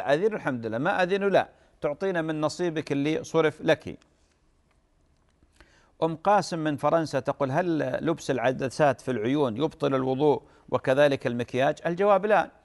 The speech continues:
لبس العدسات ولبس الأسنان، تركيب الأسنان،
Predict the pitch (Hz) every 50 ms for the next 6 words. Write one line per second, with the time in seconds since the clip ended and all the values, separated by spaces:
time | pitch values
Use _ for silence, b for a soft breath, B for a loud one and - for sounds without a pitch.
0 | _ _ _ _ - 165 190 156 - - 147 127 120 127 127 139 127 - - 147
1 | 147 143 135 123 - - b b b b b b - 120 123 143 - - - -
2 | 135 127 127 120 120 120 117 117 113 123 120 - - 131 143 143 139 135 123 117
3 | - _ _ _ - 123 117 - - 147 139 123 127 123 117 - - - 139 139
4 | 135 135 123